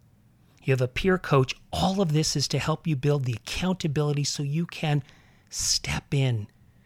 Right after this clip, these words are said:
and face your last eight percent situations with more confidence, with more courage. So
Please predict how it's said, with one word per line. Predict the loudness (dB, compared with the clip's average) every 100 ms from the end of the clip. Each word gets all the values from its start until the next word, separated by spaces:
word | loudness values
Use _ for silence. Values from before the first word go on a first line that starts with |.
| _ -16 -2
and | -2
face | -2 -2 0 2 2
your | 2
last | 2 0 -2
eight | -4
percent | -4 -4 -2 -4
situations | -4 -4 -2 0 0 -2 -6 -20 _ _ _ _
with | 0 0 2
more | 4 4
confidence, | 2 -2 -2 -2 -8 -16 -14 -18 -18 -20 _
with | -6 -4 2
more | 4 2
courage. | 0 -4 -4 -4 -8 -10 -10 -14 -20 -20 -20 _ _ _ -8
So | -2 -2